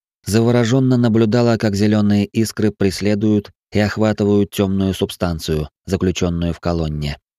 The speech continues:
Через некоторое время она оказалась оттеснена к краю и полностью окружена. Черные капли выступили на поверхности и медленно начали втягиваться в узкое жерло хранилища Умбры, которое ее учитель держал в левой руке.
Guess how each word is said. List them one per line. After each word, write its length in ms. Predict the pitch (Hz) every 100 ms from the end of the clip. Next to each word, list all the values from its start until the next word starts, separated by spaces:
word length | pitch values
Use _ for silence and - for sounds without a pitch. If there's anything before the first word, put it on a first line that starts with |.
| _ _ -
Через 240 | 110 113
некоторое 540 | 127 117 113 113 110
время 400 | 107 123 110 92
она 220 | 90 95 98
оказалась 500 | 101 98 101 101 98
оттеснена 600 | - 101 - 104 98 -
к 20 | -
краю 480 | 104 107 87 76 - _ -
и 60 | 101
полностью 600 | - 110 104 101 - 98
окружена. 580 | - 95 92 82 67 - _ _ _ _ -
Черные 440 | 117 113 110 110
капли 360 | 113 120 107 101
выступили 520 | 104 107 107 107 104
на 120 | 101
поверхности 720 | 101 101 110 98 87 - 82 - _ -
и 100 | 90
медленно 400 | 123 117 117 113
начали 340 | 110 104 104
втягиваться 580 | 98 107 101 101 101 101
в 80 | 101
узкое 360 | 101 101 98
жерло 380 | 92 101 95 92 - _ _ _
хранилища 600 | 101 98 98 92 - 101
Умбры, 460 | 104 92 78 76 73 _ _ -
которое 440 | 90 - 95 92
ее 460 | 90 90 92 92 90
учитель 420 | 90 107 101 92
держал 400 | 95 87 92 87
в 60 | 87
левой 260 | 87 85
руке. 400 | 85 80 73 67